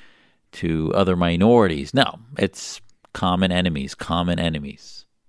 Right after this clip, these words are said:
That's the way mafia teams work, mafia families. And that's what these monarchs are. It's about the mafia. So, listen, there's a lot of work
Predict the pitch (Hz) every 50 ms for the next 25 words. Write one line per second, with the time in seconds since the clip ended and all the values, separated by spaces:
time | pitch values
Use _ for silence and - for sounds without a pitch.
0 | _ _ - - _ _ _ _ _ _ _ _ _ - 95 - - - - 98
1 | 92 90 90 87 87 90 95 92 - - 95 80 76 - - 92 82 78 78 73
2 | - - - - - - - 92 92 90 92 - - 90 87 - - - 95 87
3 | 82 82 82 - - - - - - _ _ _ - - - - - _ _ _
4 | - 92 92 95 92 - - 92 87 101 92 82 90 90 87 90 90 92 92 -
5 | - - 143 156 139 101 90 - _ _ _ - - - - _ _ _ _ _
6 | _ _ _ _ _ _ _ _ _ _ _ _ _ _ _ _ - - 85 87
7 | 87 - - 98 107 127 156 135 - - 104 - - - - _ _ _ - -
8 | - _ _ _ _ _ _ _ _ _ _ _ _ _ _ _ _ _ _ _
9 | _ _ _ _ _ _ _ _ _ _ _ _ _ _ _ _ _ _ _ _
10 | _ _ _ _ _ _ _ _ _ _ _ _ _ _ _ - - 135 127 120
11 | 117 113 - _ _ _ - - - - _ _ _ _ _ _ _ _ _ _
12 | _ _ _ _ _ _ _ _ _ _ _ _ _ _ - 117 117 - - 80
13 | - - - _ _ - - - - _ _ _ _ _ _ 180 _ _ _ _
14 | - 92 95 92 87 92 87 90 98 107 113 113 113 113 110 104 95 95 95 90
15 | - - - - -